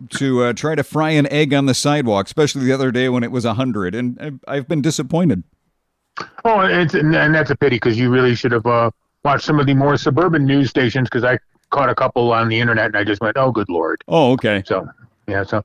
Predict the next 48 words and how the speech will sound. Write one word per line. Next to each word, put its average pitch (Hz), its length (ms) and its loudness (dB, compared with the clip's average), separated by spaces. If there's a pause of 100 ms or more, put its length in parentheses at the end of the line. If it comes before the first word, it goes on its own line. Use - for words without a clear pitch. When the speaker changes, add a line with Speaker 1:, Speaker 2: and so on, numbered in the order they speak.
(240)
Speaker 2:
there 170 180 4
are 175 180 2
still 247 240 2
reporters, 196 560 2
and 135 140 2
I 139 40 4
use 143 180 4
that 143 180 2
term 127 500 2
loosely, 120 540 2 (480)
that 117 180 0 (220)
put 131 100 2
an 135 80 2
egg 131 220 2
on 131 100 2
the 131 80 2
sidewalk 123 440 2
and 110 80 -2
go, 98 140 2
"Look 202 240 2
what 127 200 2
happens 165 480 0
when 113 240 -4
heat 202 180 2 (100)
hits 165 220 0 (400)
egg." 107 400 0 (1000)
Speaker 1:
Well, 127 100 -6
let 208 140 -2
me 214 100 0
just 147 300 4
Speaker 2:
Ugh. 120 240 0
Speaker 1:
use 165 160 2
this 170 200 0
opportunity 135 760 -2
'cause 110 260 -4
one 143 180 -2
of 139 100 -2
those 127 260 0
could 123 180 -6
be 123 140 0
a 113 40 0
TikTok 127 480 -4
challenge 117 440 -2
and 113 100 -4
I 110 80 -2
don't 127 260 -2
know 123 260 0
it. 104 100 -4